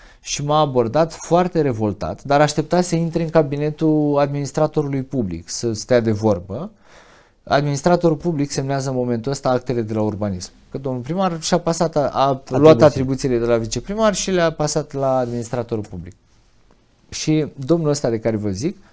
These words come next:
Speaker 1: are și, a, a fost chiar și pe lista de candidați la Consiliul Local a Partidului Împreună pentru Moldova, dacă mi-amintesc corect. S-ar,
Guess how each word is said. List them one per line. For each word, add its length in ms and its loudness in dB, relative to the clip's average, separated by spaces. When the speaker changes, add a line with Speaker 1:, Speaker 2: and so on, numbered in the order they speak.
Speaker 1:
are 260 2
și, 300 -4
a, 380 8
a 40 2
fost 260 -4
chiar 160 -2
și 140 -10
pe 80 -4
lista 280 0
de 120 -4
candidați 560 -2
la 280 6
Consiliul 440 -2
Local 400 0
a 280 0
Partidului 460 -6
Împreună 320 0
pentru 280 -4
Moldova, 340 -2
dacă 200 -10
mi-amintesc 380 -8
corect. 240 -12
S-ar, 340 -6